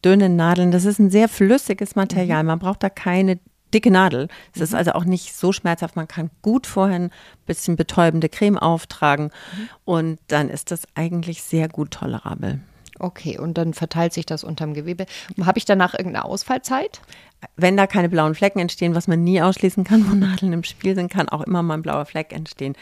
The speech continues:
Speaker 1: hat man eigentlich kaum Ausfallzeit. Ich injiziere das ja viel auch um die Augen.
Speaker 2: Mhm.
Speaker 1: Da muss man ehrlicherweise sagen, man nimmt da schon auch ein Milliliter pro Seite. Das ist viel Volumen erstmal und deswegen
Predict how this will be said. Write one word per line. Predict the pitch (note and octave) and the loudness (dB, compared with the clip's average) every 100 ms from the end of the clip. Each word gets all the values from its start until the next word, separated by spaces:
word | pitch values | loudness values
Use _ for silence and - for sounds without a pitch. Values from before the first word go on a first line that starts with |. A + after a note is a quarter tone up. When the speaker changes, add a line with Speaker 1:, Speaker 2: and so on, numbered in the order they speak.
| - - - | -18 -20 -12
Speaker 1:
hat | - F3+ | -8 -4
man | G3+ F#3 F3 - _ | -2 -2 -6 -14 _
eigentlich | - F3 F#3 F3 - | -4 -2 -2 -4 -6
kaum | - F#3 F#3+ | 0 0 2
Ausfallzeit. | F#3+ G#3+ - A3+ G#3+ A3 G3+ - - - | 2 2 2 -4 0 0 0 -2 -20 -12
Ich | - | -2
injiziere | G3 G3 F#3 - | 0 0 0 2
das | G#3 - | 2 2
ja | F#3 | -2
viel | - - A3+ B3 - | -4 -6 -2 0 0
auch | G#3 - | -2 0
um | G3 | 0
die | F#3 - | 0 -2
Augen. | D3+ D#3+ F3 G3+ B3 F3+ | -4 -2 -2 -2 -2 -2
Speaker 2:
Mhm. | A3 - - - - | -4 -10 -18 -20 -2
Speaker 1:
Da | G3 G3+ G#3+ | 0 2 2
muss | G#3+ G#3 | 0 -2
man | G#3 F#3+ | -6 -6
ehrlicherweise | - F#3+ G3 G3 F#3 F3+ F#3 | -6 -6 -4 -2 -2 -2 -4
sagen, | F3+ E3+ E3+ F3 - _ | -4 -4 -4 -8 -12 _
man | - F#3+ F#3+ | -6 -2 -2
nimmt | A3 C4 - | -2 -6 -4
da | F#3 | -4
schon | F#3+ A3 A#3 | -4 -6 -6
auch | - G#3 | -6 -6
ein | F3+ F#3+ | -4 -2
Milliliter | F#3+ F#3+ F3+ F3 - G3 | -2 -2 -4 -6 -6 -8
pro | - - E3 F3 G3 | -8 -14 -10 -8 -6
Seite. | F3+ D#3 F3 - | -6 -6 -6 -8
Das | G3+ F#3+ | -10 -10
ist | - A3 - _ _ | -10 -12 -14 _ _
viel | - - G#3+ A3 F#3+ | -14 -4 0 0 0
Volumen | F3 F3 G#3 B3+ E4 | 0 2 4 6 4
erstmal | - B3 - A#3 A#3 - - - | 0 -2 2 2 2 -2 -18 -10
und | - G3 F#3+ | 0 2 2
deswegen | F#3+ F#3 - - F#3 F3+ | 4 2 2 2 2 2